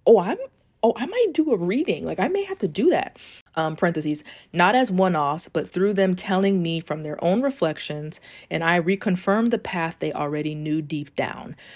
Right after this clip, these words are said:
Um, I think at this time I was just like, "I don't wanna, like, be like, 'Oh, you're gonna marry this guy, you're gonna marry get this guy.' Like, that doesn't feel good to me. Like, I have no desire to just tell people, like, the, like,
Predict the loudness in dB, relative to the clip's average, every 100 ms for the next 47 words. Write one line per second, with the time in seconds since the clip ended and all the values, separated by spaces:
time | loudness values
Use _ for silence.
0 | -16 -6 -6 -4 -6 -2 0 0 -2 -6
1 | -6 -8 -8 -8 -10 -8 -6 -2 0 0
2 | 0 -4 -6 -8 -6 -4 -6 -6 -4 -2
3 | 0 2 2 0 0 -2 -2 -2 -2 -2
4 | 0 0 0 0 0 0 -2 0 -2 -2
5 | -2 -2 -2 -2 -2 -2 -2 -4 -4 -4
6 | -4 -4 -4 -4 -4 -4 -6 -8 -8 -8
7 | -8 -8 -10 -8 -8 -10 -16 _ -20 -20
8 | -20 _ -8 -2 -2 0 -4 -4 -6 -6
9 | -10 -8 -6 -6 -6 -8 -8